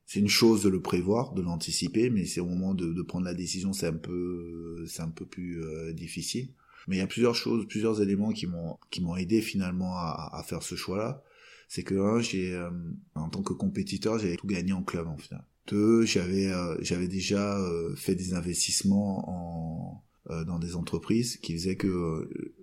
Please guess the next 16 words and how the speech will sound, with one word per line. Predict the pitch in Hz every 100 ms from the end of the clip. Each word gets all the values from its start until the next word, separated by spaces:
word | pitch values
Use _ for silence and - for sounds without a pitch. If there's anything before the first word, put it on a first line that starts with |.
| -
j'avais | 87 92
une | 98
ouverture | 95 98 - 107 -
sur | 95
l'après-carrière | 87 87 87 85 82 85 101 123 127 - -
assez | 82 -
solide | - 87 90 101
qui | 95
me | 90
permettait | 87 87 80 95
de | 85
dire, | 82 107
bon, | 101
ben, | 82 82 78 - - - - - _ -
tu | 95
peux | 90 104 107 -